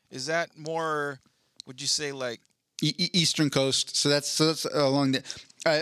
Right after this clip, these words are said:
Speaker 2: 'cause we actually, we, um, when I was a college coach, we, I had friends who, who coached at Jacksonville University, and we stayed in that area. So that's the, the kind of northeastern-ish part of the state. So you're along the Atlantic
Speaker 1: So
Speaker 2: Ocean.
Speaker 1: that,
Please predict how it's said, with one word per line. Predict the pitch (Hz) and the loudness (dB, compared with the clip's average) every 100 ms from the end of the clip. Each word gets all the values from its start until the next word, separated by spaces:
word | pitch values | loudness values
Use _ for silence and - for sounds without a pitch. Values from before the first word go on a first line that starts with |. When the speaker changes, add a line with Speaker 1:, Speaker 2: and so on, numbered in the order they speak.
| 156 - | -2 -2
Speaker 2:
'cause | 165 156 175 - - | -2 -2 -12 -16 -2
we | 180 175 | 2 4
actually, | 196 - 156 131 | 4 4 4 4
we, | 135 131 123 | 2 4 4
um, | 117 107 107 107 _ _ | 2 2 0 -2 _ _
when | - 160 | 2 4
I | |
was | 147 | 4
a | |
college | - 139 120 | 2 0 2
coach, | 127 117 | 0 2
we, | 123 120 | 2 2
I | 123 | 2
had | 120 | 0
friends | - 117 113 107 | 0 0 2 2
who, | 113 110 - | 0 -2 -2
who | 113 | -2
coached | - 110 101 - | 0 0 -2 -6
at | 104 | -2
Jacksonville | 110 107 - 110 | -2 -2 -2 -2
University, | 110 107 120 123 - 127 117 - - _ _ _ _ _ - - | -2 -2 0 2 2 0 0 -6 -20 _ _ _ _ _ -20 -6
and | 135 120 | 0 2
we | |
stayed | 117 - 123 | 2 2 2
in | 131 | 0
that | 120 | 2
area. | 127 127 | 2 2
So | - | 2
that's | 131 - | 2 2
the, | 139 123 | 2 2
the | 127 117 | 0 0
kind | - 117 | 0 0
of | 110 104 - 247 | 0 -4 -12 -4
northeastern-ish | 151 127 127 135 135 127 - 135 - 120 113 110 - | 0 2 2 2 2 -2 0 0 2 2 0 0 -2
part | - 110 | 0 0
of | 104 | 0
the | 110 | 0
state. | - 110 110 - | 0 -2 -4 0
So | - 113 | 2 4
you're | 113 120 | 4 4
along | 123 120 | 2 2
the | 117 | 0
Atlantic | 110 107 110 110 110 | -2 0 -2 -2 -4
Speaker 1:
So | |
Speaker 2:
Ocean. | 107 - 110 | -2 0 0
Speaker 1:
that, | 170 180 | 0 -2